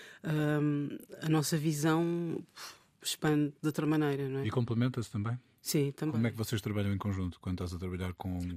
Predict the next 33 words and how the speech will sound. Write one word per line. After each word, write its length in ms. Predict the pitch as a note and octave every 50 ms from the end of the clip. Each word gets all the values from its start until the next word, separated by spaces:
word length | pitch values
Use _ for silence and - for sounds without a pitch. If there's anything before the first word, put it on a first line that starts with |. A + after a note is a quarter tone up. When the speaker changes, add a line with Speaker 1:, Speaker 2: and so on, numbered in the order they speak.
| E2 -
Speaker 2:
com 160 | - F#2 F2
alguém 280 | E2+ F#2 F2 G2 F#2+ F#2+
da 180 | F2 F2+ F2+ - _ - - -
Speaker 1:
Muitas 220 | - F#3+ F#3 -
Speaker 2:
o 40 | - B2+
movimento, 260 | A#2 C#3 C#3 D3+ D3
Speaker 1:
vezes, 100 | A3 F3
Speaker 2:
obviamente 300 | B2+ B2 C#3+ C#3+ A#2+ -
que 60 | -
o 20 |
Speaker 1:
sim. 80 | C3 A2+
Speaker 2:
movimento 260 | A2+ A#2 - A2 - G#2
rap 180 | A#2+ B2 - C#3+
é 20 |
um 40 | C3+
movimento, 760 | B2+ G2 A2 A2+ A#2+ B2 A#2+ - - B2 A#2+ G#2+ G2+ G2+ F#2
eh, 260 | G2+ G2 F#2+ F#2+ F#2 D#3+
Speaker 1:
Enorme. 220 | E3 D#3+ D#3 B2+
Speaker 2:
multidisciplinar, 760 | C#3 C3+ - C3 A#2+ - B2 A#2 - A#2 G#2+ G2+ F2+ E2 D#2+
não 100 | E2+ F2
é? 60 | F#2+
Speaker 1:
Claro, 160 | G#2 G2 - C#3+
Speaker 2:
A 20 |
canção, 440 | C3+ G2 - - - A#2 B2 B2+ B2
Speaker 1:
exatamente. 200 | A#2+ G#2 - - - - - - - -
Speaker 2:
é 40 | -
a 20 | -
palavra, 800 | - - F#2 F2+ G2+ G#2+ G#2+ G#2 F2+ F2 F2 F2 E2+ E2 E2 E2
é, 180 | F#2 F2+ F2 F2
é 300 | E2+ E2+ E2 - F2+ F2
o 160 | F2 F2 E2+
beat, 440 | E2 E2+ G2 A2+ A2 G2 - - - F2+
é, 160 | F2 F2